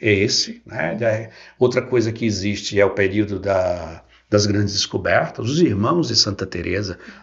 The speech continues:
vão pro México, vão pro Peru, volta, ela,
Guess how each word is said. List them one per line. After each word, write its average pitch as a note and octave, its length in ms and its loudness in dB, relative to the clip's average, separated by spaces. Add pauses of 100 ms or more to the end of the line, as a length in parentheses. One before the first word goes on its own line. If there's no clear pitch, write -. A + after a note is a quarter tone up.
vão G2+ 280 0
pro G2 200 -2
México, F#2 720 0
vão E2+ 160 -8
pro G#2 100 -6
Peru, G2+ 760 -2 (400)
volta, G#2+ 680 2
ela, F#2 200 -4